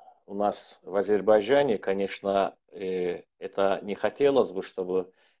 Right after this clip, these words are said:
этой войны, этого конфликта было, но что поделаешь,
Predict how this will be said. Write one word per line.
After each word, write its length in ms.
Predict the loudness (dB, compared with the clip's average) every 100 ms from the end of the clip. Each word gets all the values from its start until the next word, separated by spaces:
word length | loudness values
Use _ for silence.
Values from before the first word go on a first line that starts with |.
| _ -10
этой 260 | -4 0
войны, 380 | 2 4 2 2
этого 400 | 2 0 0 -2
конфликта 680 | -2 -4 -4 -6 -8 -6 -8
было, 420 | 0 0 2 0
но 460 | 0 0 0 -4 -12 _ _
что 180 | -8 -2
поделаешь, 800 | 0 4 4 4 2 0 -8